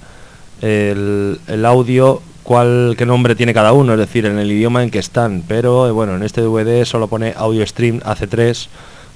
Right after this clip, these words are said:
que sería, eh, todos los audios que tiene. Como antes hemos visto, eh, creo que este audio sería el audio en castellano, en español,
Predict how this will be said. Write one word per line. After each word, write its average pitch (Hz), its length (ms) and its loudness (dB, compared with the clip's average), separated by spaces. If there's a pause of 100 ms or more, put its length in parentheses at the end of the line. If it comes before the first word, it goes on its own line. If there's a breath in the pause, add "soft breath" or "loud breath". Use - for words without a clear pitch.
(140)
que 120 340 0
sería, 110 600 -2 (160)
eh, 95 400 -4
todos 110 200 0
los 104 180 0
audios 107 320 -2
que 104 100 -8
tiene. 90 340 -6 (960 loud breath)
Como 117 260 0
antes 127 240 2
hemos 123 180 2
visto, 143 720 4 (140)
eh, 107 420 0
creo 127 400 4
que 117 640 2
este 113 360 0
audio 104 420 2 (220)
sería 110 540 -2 (100)
el 117 840 0
audio 120 320 2
en 117 120 -4
castellano, 127 480 0
en 127 60 0
español, 143 580 2